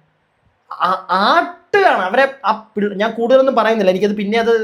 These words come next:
സംസാരിക്കാൻ താല്പര്യമില്ലാത്തതുകൊണ്ട്. കഴിഞ്ഞ ദിവസം ഞാൻ വളരെ ക്ലിയർ ആയിട്ട് പറഞ്ഞതാ, പൈതങ്ങളെ കൊണ്ട് തല്ലിപ്പിക്കുമെന്ന് പറയുക. ഇതൊക്കെയാണോ ഈ സ്ത്രീ ചെ-, ഒരു, ഒരു സ്ത്രീ ചെ-, ഡൽഹിയിൽ നിന്ന് വരെ ഇവർക്കെതിരെ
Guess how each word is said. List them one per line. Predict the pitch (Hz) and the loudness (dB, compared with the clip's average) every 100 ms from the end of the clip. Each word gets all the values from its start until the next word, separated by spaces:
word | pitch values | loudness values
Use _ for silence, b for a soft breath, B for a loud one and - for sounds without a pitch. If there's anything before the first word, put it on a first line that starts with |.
| 220 180 | -4 -8
സംസാരിക്കാൻ | 170 190 208 196 | -2 -2 0 0
താല്പര്യമില്ലാത്തതുകൊണ്ട്. | 180 185 202 196 190 175 170 | 0 0 0 0 0 0 0
കഴിഞ്ഞ | 185 214 | 0 -2
ദിവസം | 202 | -4
ഞാൻ | 208 175 | 0 2
വളരെ | 196 247 | 2 0
ക്ലിയർ | 233 220 226 | -4 -2 -2
ആയിട്ട് | 226 214 | 0 0
പറഞ്ഞതാ, | 196 156 113 b b _ | 0 -4 -8 b b _
പൈതങ്ങളെ | 170 220 254 262 254 | 0 2 2 4 2
കൊണ്ട് | 226 190 | 2 2
തല്ലിപ്പിക്കുമെന്ന് | 190 202 240 214 254 220 | 2 0 -2 0 0 2
പറയുക. | 160 156 143 - - - | 0 -2 -4 -8 -18 -4
ഇതൊക്കെയാണോ | 208 220 294 294 285 | -2 2 2 4 2
ഈ | - | 0
സ്ത്രീ | 226 220 | -4 -2
ചെ-, | 196 | 0
ഒരു, | 254 277 | 0 0
ഒരു | 226 - | -2 -2
സ്ത്രീ | 214 240 302 | -2 0 -2
ചെ-, | 269 - _ _ _ _ | -6 -12 _ _ _ _
ഡൽഹിയിൽ | 175 196 226 277 | 0 2 2 4
നിന്ന് | 294 | 6
വരെ | 277 262 | 6 6
ഇവർക്കെതിരെ | 247 254 | 4 2